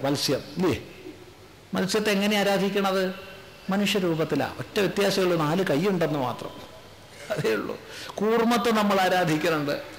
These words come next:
കൂർമ്മത്തെയും മനുഷ്യാകാരത്തിലാണ് ആരാധിക്കുന്നത്. വരാഹത്തെ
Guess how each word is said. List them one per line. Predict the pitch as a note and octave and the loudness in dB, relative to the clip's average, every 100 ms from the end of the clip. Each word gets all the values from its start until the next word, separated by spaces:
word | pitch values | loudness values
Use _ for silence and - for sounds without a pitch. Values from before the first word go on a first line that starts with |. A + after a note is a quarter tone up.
| - - - - | -18 -20 -20 -4
കൂർമ്മത്തെയും | D3+ E3+ F#3 F#3 F#3+ F#3 | 0 2 0 2 2 2
മനുഷ്യാകാരത്തിലാണ് | E3+ E3+ - F#3 F3+ F3 F3 F3 D#3+ D3 | 2 2 2 2 2 2 2 2 0 0
ആരാധിക്കുന്നത്. | C3+ B2+ A#2+ B2+ C3+ B2 A2 - - - - - - - - - - - - - - C#3 | 0 -2 -2 -4 -4 -4 -6 -8 -12 -16 -16 -16 -16 -16 -16 -18 -18 -20 -20 -20 -8 0
വരാഹത്തെ | F3 G3 A3+ G3+ B3 | 2 4 4 4 2